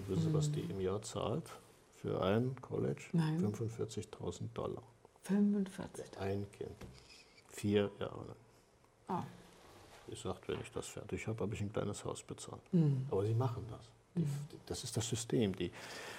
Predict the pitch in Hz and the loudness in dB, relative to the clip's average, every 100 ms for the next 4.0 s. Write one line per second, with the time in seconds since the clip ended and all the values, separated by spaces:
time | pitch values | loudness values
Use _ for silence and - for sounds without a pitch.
0 | - - - - - - 135 - 110 113 | -12 -16 -12 -4 2 10 10 10 4 2
1 | - 156 110 - - - - 180 143 160 | 4 6 6 4 -2 -2 6 6 6 2
2 | 113 - - - 104 131 120 - - - | 0 -2 -4 2 2 4 0 -2 -4 -8
3 | - 92 98 - - 98 - - 50 | -4 -2 -2 -4 -4 -4 -2 -2 -2